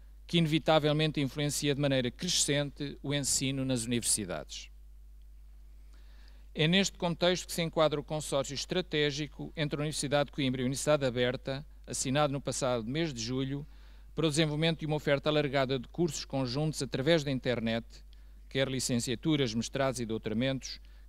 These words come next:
quer cursos não conferentes de grau, mais curtos e mais focados. O ensino pela internet é a forma atual do ensino à distância. Saúdo com particular ênfase o reitor da Universidade Aberta, professor Paulo Dias,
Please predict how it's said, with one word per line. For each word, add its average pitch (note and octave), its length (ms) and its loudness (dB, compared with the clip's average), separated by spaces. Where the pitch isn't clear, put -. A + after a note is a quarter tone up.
quer F3 240 4
cursos D#3 380 -4
não D#3+ 160 0
conferentes C3+ 520 -2
de A2+ 60 -8
grau, C3+ 420 0
mais C#3+ 400 2
curtos D3 680 -6
e C#3 80 0
mais C#3 220 2
focados. - 680 -10
O C3+ 120 0
ensino F3+ 440 6
pela C#3+ 140 2
internet C#3 800 2
é A#2+ 140 2
a A#2+ 40 2
forma C#3+ 300 4
atual C3+ 340 2
do B2 100 0
ensino B2+ 340 0
à B2 60 0
distância. - 640 -6
Saúdo D3+ 400 0
com C#3 140 -4
particular A#2+ 480 -2
ênfase D#3 540 0
o D#3 80 -10
reitor C3 400 -6
da A#2 80 -6
Universidade D3 360 2
Aberta, C3+ 480 0
professor - 360 -4
Paulo D3+ 280 2
Dias, A#2+ 480 -2